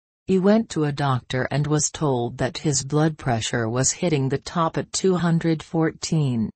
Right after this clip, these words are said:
He was told that it was fatal, that the condition was progressive, and he had better put his affairs in order at once.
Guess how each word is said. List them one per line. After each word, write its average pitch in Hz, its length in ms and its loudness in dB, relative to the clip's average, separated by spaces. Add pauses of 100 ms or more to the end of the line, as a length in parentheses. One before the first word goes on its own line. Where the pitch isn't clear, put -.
(880)
He 196 100 6
was 185 240 2
told 123 480 0
that 131 160 0
it 147 120 0
was 165 240 2
fatal, 156 440 0
that 131 240 0
the 131 100 -4
condition 147 640 0
was 147 220 0
progressive, 131 920 -4 (240)
and 151 160 2
he 156 140 4
had 147 240 2
better 175 300 2
put 160 240 -4
his 135 160 0
affairs 131 720 0
in 147 140 -2
order 135 440 0
at 113 140 -2
once. 117 560 -2